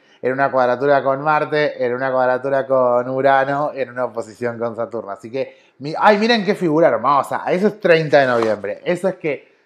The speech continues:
se cruzaron todos y se armó una cruz cósmica. Se armó una cru-, así se llama la figura, una cruz cósmica. Así que nada, bastante power estos tránsitos. Ojalá puedan descansar porque el cuatro de diciembre vi-, tenemos un eclipse de luna nueva, si no me equivoco,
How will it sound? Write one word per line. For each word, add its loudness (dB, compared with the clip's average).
se -8
cruzaron 2
todos 2
y -8
se -4
armó -2
una -10
cruz -8
cósmica. -10
Se -10
armó -4
una -4
cru-, -6
así -4
se -6
llama 0
la 0
figura, -4
una -6
cruz -4
cósmica. -12
Así -8
que -6
nada, -4
bastante -4
power 4
estos -8
tránsitos. -2
Ojalá 2
puedan 2
descansar -2
porque -2
el -8
cuatro -4
de -4
diciembre -8
vi-, -4
tenemos -10
un -10
eclipse -8
de -2
luna -6
nueva, 0
si -12
no -4
me -8
equivoco, 2